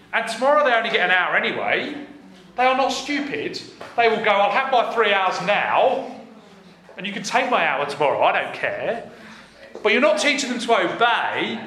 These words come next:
you're teaching them to do the maths. You're teaching them to be clever. You're teaching them to think, "How can I get around the rule?" Whereas if you just say,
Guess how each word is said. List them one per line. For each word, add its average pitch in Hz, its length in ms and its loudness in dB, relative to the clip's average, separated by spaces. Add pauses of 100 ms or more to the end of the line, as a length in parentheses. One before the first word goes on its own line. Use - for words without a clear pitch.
(240)
you're 208 200 -4
teaching 269 340 -2
them 175 120 -6
to - 120 -12
do 208 120 -2
the 208 100 -4
maths. - 840 -6 (240)
You're 190 140 -6
teaching 262 300 -2
them 220 100 -6
to - 80 -10
be 214 80 -6
clever. - 600 -2 (520)
You're 214 160 -2
teaching 269 320 -2
them - 40 -6
to 220 80 -6
think, 214 280 0
"How 233 320 2
can 220 100 0
I 220 80 2
get 220 140 2
around 202 180 2
the 202 100 -2
rule?" 220 480 0 (960)
Whereas 165 220 2
if 190 120 -6
you 196 100 -4
just 247 560 0
say, 156 480 2